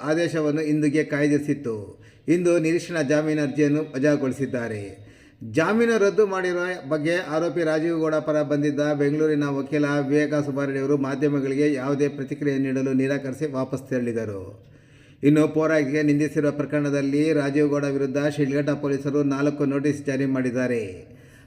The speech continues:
ಆದರೆ ಮನೆಗಳಿಗೆ ಬೀಗ ಜಡಿದು ರಾಜೀವ್ ಗೌಡ ತಲೆಮರೆಸಿಕೊಂಡಿದ್ದಾರೆ. ಅವರ ಪತ್ನಿ ಸಹ ಕೂಡ ಮನೆಯಲ್ಲಿ ಇಲ್ಲವೆಂಬ ಮಾಹಿತಿ ಲಭ್ಯವಾಗಿದೆ. ಪ್ರಕರಣ ದಾಖಲಾಗುತ್ತಿದ್ದಂತೆಯೇ ರಾಜೀವ್ ಗೌಡ ತಲೆಮರೆಸಿಕೊಂಡಿದ್ದು, ಪೊಲೀಸರು ಶೋಧ ಕಾರ್ಯ ನಡೆಸುತ್ತಿದ್ದರೂ ಸಹ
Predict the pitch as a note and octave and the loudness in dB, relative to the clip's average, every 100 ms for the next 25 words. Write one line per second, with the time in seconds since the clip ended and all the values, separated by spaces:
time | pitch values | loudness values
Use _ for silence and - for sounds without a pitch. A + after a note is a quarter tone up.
0 | - D#3 F#3+ G3 G3+ F3+ F#3+ G3 F3+ F#3 | -4 0 2 4 2 0 0 0 2 2
1 | D#3+ F#3 F3+ E3 E3 D#3+ F3 E3 D#3 F3 | 2 2 2 0 0 0 0 0 0 0
2 | D#3+ D#3 D#3 D3+ D3+ D3+ - D3 C3+ C3 | 2 0 0 0 0 -2 -4 -2 0 0
3 | C3 B2 A2 G2 F#2 - - - - E3+ | 0 -2 -4 -8 -12 -18 -20 -12 0 2
4 | F3+ F3+ F3+ A#3 G#3+ F#3+ F3+ F3+ F3 F3 | 2 0 -2 2 2 2 -2 -2 -2 -2
5 | D#3+ D#3+ E3+ E3 D#3+ E3 D#3+ D#3 D3 D3 | -2 -2 -2 0 2 0 0 0 0 0
6 | D#3 D#3 D3 C#3+ C#3+ C#3 C3 B2 A2+ G2+ | 0 2 2 2 0 0 0 -2 -4 -8
7 | F#2 - - - - D3 D#3 F3 E3+ D3 | -12 -18 -20 -18 -2 0 2 0 0 -2
8 | D3 E3 D#3+ D3+ C#3+ D3 D3 C3+ D3+ D#3 | -2 -2 -2 0 0 0 0 2 0 0
9 | D3 D#3 D#3 D3+ D3 C#3+ D3+ D3 C#3 - | 0 0 2 0 0 -2 0 0 -2 -2
10 | C#3+ C#3 C3 E3+ - D#3+ D#3+ C#3+ D3 D3 | -2 0 0 -2 0 0 2 0 0 0
11 | D3 D3 D3 C#3 C#3 C#3 E3 D#3 - C3 | 0 0 0 -2 -2 -2 -2 -4 -6 -4
12 | C#3+ D3 C#3+ C3 F3+ A#2 | 0 0 -2 -4 -4 -6